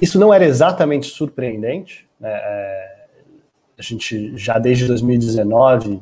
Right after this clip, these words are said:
via um presidente da República que muitas vezes antagonizava especificamente, é, com o Supremo.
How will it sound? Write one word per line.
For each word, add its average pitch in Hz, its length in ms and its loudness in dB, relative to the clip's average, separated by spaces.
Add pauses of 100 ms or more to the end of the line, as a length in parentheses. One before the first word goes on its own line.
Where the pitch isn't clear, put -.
(140)
via 107 560 -2 (160)
um 110 220 -6
presidente 107 360 -8
da 104 60 -12
República 104 640 -8 (380)
que - 100 -6
muitas 110 280 0
vezes 110 120 0
antagonizava 107 1160 2 (160)
especificamente, 101 1120 -6 (300)
é, 95 380 -4
com - 200 -14
o 95 40 -10
Supremo. 123 540 -4